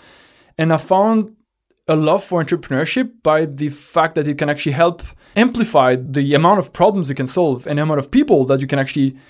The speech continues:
find solutions for. So it's kind of like an, a random,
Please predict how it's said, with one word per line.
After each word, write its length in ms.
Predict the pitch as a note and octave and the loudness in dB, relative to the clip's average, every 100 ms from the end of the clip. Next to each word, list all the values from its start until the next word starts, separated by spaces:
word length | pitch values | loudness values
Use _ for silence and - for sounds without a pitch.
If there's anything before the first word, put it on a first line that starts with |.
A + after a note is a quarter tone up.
| _ | _
find 280 | - F#3 G#3+ | 0 2 2
solutions 400 | - - - C#3+ | 2 2 2 -4
for. 260 | - - - _ _ _ | -6 -10 -16 _ _ _
So 360 | - E3+ E3+ F3+ | -2 2 4 2
it's 160 | F3+ | 0
kind 140 | - C#4+ | -2 0
of 80 | C#4 | 0
like 180 | D3+ | 0
an, 220 | E3 D#3+ D#3 - | 0 -4 -8 -4
a 80 | D3+ | 0
random, 560 | E3+ G#3+ G#3+ F3+ D3+ | 2 2 2 0 -2